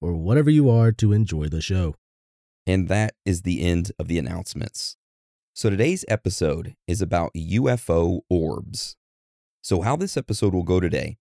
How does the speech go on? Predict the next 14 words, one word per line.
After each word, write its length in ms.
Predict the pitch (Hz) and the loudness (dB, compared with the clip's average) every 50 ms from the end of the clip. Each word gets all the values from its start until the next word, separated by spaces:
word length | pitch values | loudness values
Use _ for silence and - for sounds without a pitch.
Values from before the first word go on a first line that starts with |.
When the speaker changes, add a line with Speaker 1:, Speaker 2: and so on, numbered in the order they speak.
| _ _ - | _ _ -4
Speaker 2:
is 120 | - 92 | -2 0
that 160 | 104 107 87 98 | 0 0 0 0
we're 80 | 101 | 0
gonna 160 | 104 101 95 | 0 0 0
go 220 | 90 95 120 147 147 | 2 2 2 2 2
over 340 | - 127 120 117 120 113 - | 2 2 2 2 2 0 0
a 160 | - 95 92 92 | -2 -4 -4 -4
timeline 1000 | - - - - 113 117 120 120 120 98 85 73 57 78 78 71 67 69 - - _ _ - | -8 -8 -4 -2 0 2 2 2 2 2 0 0 -4 -6 -8 -10 -12 -16 -18 -20 _ _ -8
of 140 | - 85 87 | -6 -4 -2
what 140 | 92 104 104 | 0 2 2
has 120 | 98 - | 0 0
happened 520 | - - 95 95 101 110 - 110 110 104 - | -2 -6 -4 -4 -4 -2 -2 0 0 -2 -2
here 220 | - - 110 110 | -2 0 0 0
recently, 720 | 101 95 90 127 - - - - - - 71 76 82 | 0 0 -2 -4 -4 -6 -8 -10 -10 -12 -10 -10 -10